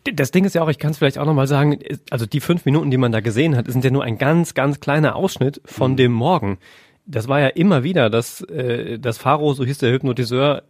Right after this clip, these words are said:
Speaker 1: äh, bei Joshua, während wir uns unterhalten haben, hinter ihm hergeht, schnipst
Speaker 2: <laughs>
Speaker 1: und der Yoshi sackt in sich zusammen, wie ein nasser Sack. Und
Speaker 2: Mhm.
Speaker 1: dann wird ihm irgendwas eingeredet, zum Beispiel, dass er seinen Arm nicht mehr heben kann oder nicht mehr vom Stuhl aufstehen oder so, und dann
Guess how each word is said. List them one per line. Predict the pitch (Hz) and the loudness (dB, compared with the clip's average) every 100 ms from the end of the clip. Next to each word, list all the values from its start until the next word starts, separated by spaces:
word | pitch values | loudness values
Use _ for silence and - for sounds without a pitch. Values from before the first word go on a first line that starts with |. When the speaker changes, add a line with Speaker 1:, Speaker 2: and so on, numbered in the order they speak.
| 147 | -14
Speaker 1:
äh, | - | -8
bei | 120 120 | 0 0
Joshua, | 135 147 143 139 135 - | 0 -2 -2 0 -2 -6
während | 120 127 165 143 | 0 2 2 0
wir | 139 | 2
uns | 185 - | 0 0
unterhalten | 165 139 185 247 113 | -4 -2 -2 -2 -2
haben, | 104 123 | -2 0
hinter | 131 214 190 | 2 2 0
ihm | 147 | -2
hergeht, | 139 190 143 165 - - - _ _ | 0 -2 0 -4 -6 -16 -16 _ _
schnipst | - - 180 - - - | -14 0 2 2 -6 -6
Speaker 2:
<laughs> | 135 - - - 208 - _ | -6 -6 -16 -12 -12 -12 _
Speaker 1:
und | 160 170 | -2 0
der | 156 | 0
Yoshi | 151 170 170 | 0 2 0
sackt | 147 190 - | 0 -2 0
in | 185 196 | 0 2
sich | 202 | -2
zusammen, | - 165 185 170 214 - | -4 -2 -2 -2 -4 -8
wie | 139 185 | -6 -2
ein | 180 | 0
nasser | 170 180 180 | 0 0 0
Sack. | 127 160 - - _ _ _ _ - - | 2 0 -2 -14 _ _ _ _ -12 -2
Und | 101 117 | -2 -2
Speaker 2:
Mhm. | - - - - | -16 -20 -18 -14
Speaker 1:
dann | - 147 143 - | -2 2 2 0
wird | 143 156 | -2 0
ihm | 156 | 2
irgendwas | 160 160 | 2 0
eingeredet, | - 151 190 180 190 196 | 0 0 0 0 -2 -2
zum | - | 0
Beispiel, | 143 - | -2 0
dass | 139 135 | 0 0
er | |
seinen | 131 131 | 0 0
Arm | 127 170 | 0 0
nicht | 175 | 0
mehr | 160 | 0
heben | 147 147 156 | 0 0 0
kann | - 151 175 | -2 -4 0
oder | 135 | 2
nicht | 127 - | 2 0
mehr | 135 | -2
vom | 131 | -2
Stuhl | - 196 | 0 0
aufstehen | - 123 - 117 117 | 0 -4 -2 -2 -2
oder | 117 | -2
so, | 117 139 | -2 2
und | |
dann | 127 | 2